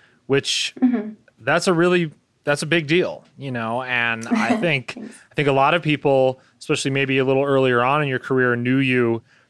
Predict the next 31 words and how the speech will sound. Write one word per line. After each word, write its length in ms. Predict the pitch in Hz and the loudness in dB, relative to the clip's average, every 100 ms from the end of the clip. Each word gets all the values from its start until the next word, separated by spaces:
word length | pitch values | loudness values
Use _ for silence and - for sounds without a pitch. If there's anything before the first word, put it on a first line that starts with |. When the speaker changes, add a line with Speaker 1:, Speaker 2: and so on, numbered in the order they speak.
| _ - | _ -10
Speaker 1:
you 120 | 123 | -4
know, 260 | 123 120 - - | -2 -2 -6 -10
a 100 | 131 | -2
lot 320 | 127 127 131 | 2 2 0
for 140 | - | 0
your 140 | 123 117 | 0 0
guitar 360 | 117 127 131 | -2 0 0
playing, 380 | - 127 120 117 | 0 -4 -4 -2
but 280 | 123 123 _ _ _ - | -2 -2 _ _ _ -4
you're 140 | 135 160 | 2 2
also 520 | 196 - 156 147 143 | 2 2 2 4 0
Speaker 2:
Mm-hmm. 60 | 139 | -2
Speaker 1:
an 40 | |
amazing 440 | 139 139 165 165 160 | -2 0 0 0 -2
singer, 760 | - 147 143 139 135 135 139 - _ _ _ - - | -2 -4 -2 0 2 2 0 -4 _ _ _ -14 -6
a 80 | 147 | -2
great 260 | 143 170 180 | 0 0 0
songwriter, 600 | 160 151 147 143 139 135 | 0 0 2 2 2 0
and 140 | 135 | -2
now 540 | 135 135 143 143 147 - _ _ _ - | -2 0 2 2 0 -4 _ _ _ -6
just 380 | 143 131 - - _ _ _ _ _ | -2 -2 -4 -12 _ _ _ _ _
coming 300 | - 160 156 | -4 -2 0
into 260 | 151 147 147 | 0 -2 -2
your 240 | 135 127 | 0 0
own 380 | 135 135 139 139 | 0 0 2 0
as 120 | 123 | -2
sort 200 | - 131 | -2 -4
of 60 | 110 | -4
an 100 | 110 - | -6 0
all-around 720 | 135 135 131 123 123 120 120 | 2 4 2 0 -2 -4 -4
artist. 720 | 117 113 110 95 - - - | -4 -4 -4 -8 -8 -10 -12